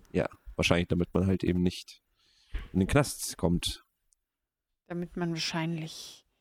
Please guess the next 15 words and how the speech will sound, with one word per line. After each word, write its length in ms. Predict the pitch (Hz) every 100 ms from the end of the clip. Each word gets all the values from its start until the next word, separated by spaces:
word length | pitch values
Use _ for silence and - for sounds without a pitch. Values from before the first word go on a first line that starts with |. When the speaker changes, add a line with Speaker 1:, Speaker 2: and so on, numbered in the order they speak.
| _ _ _ _ _
Speaker 2:
auch 280 | - _ 170
weiter 300 | 175 170 185
die 160 | 170
schön 300 | 160 - 160 151
bestechen 580 | 156 - 220 247 196
kann, 320 | - - 127 131
weil 140 | 120
wenn 160 | 143 143
die 80 | 147
Angst 320 | 160 160 -
haben 160 | 180
müssen, 280 | 180 - 180
dass 140 | 175 -
die, 140 | -
die, 300 | - - 135